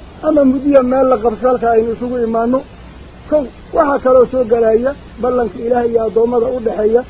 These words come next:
ama ammaanada Alle aynu ka hayno iyo midda addoommaha intaba. Kolka ammaanadiina waa caam, cahdigiina waa caam.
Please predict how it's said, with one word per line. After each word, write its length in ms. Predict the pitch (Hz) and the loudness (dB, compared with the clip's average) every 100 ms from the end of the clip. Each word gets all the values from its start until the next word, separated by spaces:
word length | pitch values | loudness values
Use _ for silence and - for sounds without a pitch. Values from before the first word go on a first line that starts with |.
| - - | -10 -8
ama 180 | 226 233 | -4 -4
ammaanada 460 | 240 226 247 262 247 240 | -4 -4 -2 0 0 0
Alle 140 | 262 | 2
aynu 280 | 240 233 226 | 0 0 -2
ka 140 | 262 | 0
hayno 320 | 226 220 269 - - - | 2 2 0 -4 -14 -4
iyo 140 | 214 | -2
midda 280 | 240 240 220 | 0 -2 -4
addoommaha 380 | 208 214 226 214 | -2 -2 -2 -4
intaba. 280 | 220 180 147 - - - - - - - | -6 -8 -10 -12 -20 -20 -20 -20 -20 -4
Kolka 260 | 247 254 247 | -2 0 -2
ammaanadiina 580 | 226 233 254 240 226 220 | -2 0 0 0 -2 0
waa 180 | 214 - | 0 2
caam, 180 | 262 294 - - | -2 -2 -8 -8
cahdigiina 600 | 233 233 196 208 220 220 | -2 0 -2 -4 -4 2
waa 220 | 208 208 190 | 6 6 4
caam. 140 | 196 | -2